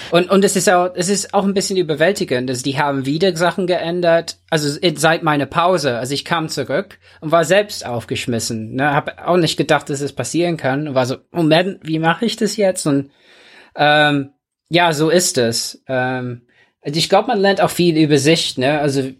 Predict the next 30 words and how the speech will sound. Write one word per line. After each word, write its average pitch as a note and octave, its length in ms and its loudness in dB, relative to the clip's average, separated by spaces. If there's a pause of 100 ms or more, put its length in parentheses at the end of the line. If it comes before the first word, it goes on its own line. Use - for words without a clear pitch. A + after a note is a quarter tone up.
(120)
im C#3+ 200 0
Umgang D3+ 380 4
mit C3+ 120 -2
so C3 140 -4
Spielen. A#2+ 580 0
Also B2 240 -4
wie D#3 180 2
kann D#3 220 -2
man, C#3 320 0
wie D3+ 220 0
muss D3+ 280 0
man C#3+ 140 -2
Abstand D3 560 -2
nehmen? C3+ 500 -4
Wie E3+ 140 -2
hat D#3 140 -4
man D3+ 160 0
noch C3+ 100 -6
Spaß D#3+ 380 0
dran? B2 340 0
Und B2+ 140 -4
wann D3+ 340 -2 (460)
hört E3 240 0
man D3+ 180 -2
auf, D3+ 560 0
wenn D3+ 220 0
es C#3 100 -4
keinen D3+ 220 -2
Spaß C#3 320 0
macht? C#3+ 400 0